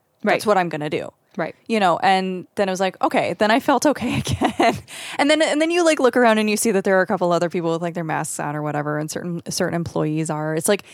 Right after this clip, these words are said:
Speaker 1: it's very difficult publicly to navigate. Whereas I think in your social group, you kind of have more of an understanding of what to expect because
Speaker 2: Mm-hmm.
Speaker 1: generally people are talking about,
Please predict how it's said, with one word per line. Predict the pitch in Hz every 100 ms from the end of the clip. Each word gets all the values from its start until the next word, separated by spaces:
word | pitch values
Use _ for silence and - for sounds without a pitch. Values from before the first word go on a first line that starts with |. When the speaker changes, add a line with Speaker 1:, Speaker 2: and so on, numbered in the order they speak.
| - -
Speaker 1:
it's | 208 190
very | 214 202 196
difficult | 175 180 175 165 - _ _ -
publicly | - 226 190 - -
to | - 175
navigate. | 143 131 131 - -
Whereas | 185 175 170
I | 165
think | - 165 156 - - _ _ _ _ -
in | 185
your | 175
social | 165 190 160 165
group, | 156 147
you | 156
kind | 190 170
of | 165
have | 170 175
more | 160 151
of | 151
an |
understanding | 151 151 - 151 151
of | 143
what | 147 151
to | 151
expect | - - - 147 180 - 277
because | 277 208
Speaker 2:
Mm-hmm. | -
Speaker 1:
generally | 220 196 185 175
people | 170 160
are | 156
talking | 151 147 143 151
about, | 147 135 117 -